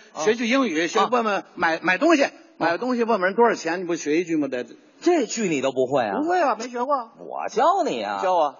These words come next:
Speaker 1: 你这，这很简单啊。
Speaker 2: 啊。
Speaker 1: 你想问这个东西多少钱？
Speaker 2: 对。
Speaker 1: 英语这么讲，“How much？”
Speaker 2: 我一听，哟，<laughs> 挺简单的。
Speaker 1: 很容易吗？
Speaker 2: 就这三个字，容易。
Speaker 1: 对啊。
Speaker 2: 一张嘴就说错了。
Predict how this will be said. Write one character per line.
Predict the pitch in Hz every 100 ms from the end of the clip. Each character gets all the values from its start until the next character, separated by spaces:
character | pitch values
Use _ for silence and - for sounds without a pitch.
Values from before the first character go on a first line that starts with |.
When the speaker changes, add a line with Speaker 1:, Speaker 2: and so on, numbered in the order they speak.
| -
Speaker 1:
你 | 180 277
这， | 359 392
这 | 302
很 | 262 247 302
简 | 214 131
单 | 170
啊。 | 151
Speaker 2:
啊。 | 156 156 143 -
Speaker 1:
你 | 170 254
想 | 220 185 175 185 185
问 | 208 240
这 | 214 208
个 | 185 185
东 | 185 240 202
西 | 185
多 | 233
少 | 220
钱？ | 156 196 208
Speaker 2:
对。 | 180 165 - _
Speaker 1:
英 | 180 247
语 | 202 180
这 | 220
么 | 165
讲， | 156 160 - _ _ _ _ _ _
“How | - 233 220
much？” | 175 107 - - _ _ _
Speaker 2:
我 | 156
一 | 180
听， | 233 269
哟， | 320 -
<laughs> |
挺 | - - - -
简 | 294 285 -
单 | - 165
的。 | 147
Speaker 1:
很 | 220 240 240
容 | 240 294
易 | 320
吗？ | 285 269
Speaker 2:
就 |
这 | 247
三 | - 214
个 | 214
字， | 196
容 | 170 190
易。 |
Speaker 1:
对 | 320 403
啊。 | 269 240 302 302 - - _ _ _
Speaker 2:
一 | -
张 | 302 330
嘴 | 247
就 | 214
说 | 262
错 | 262 269
了。 | 196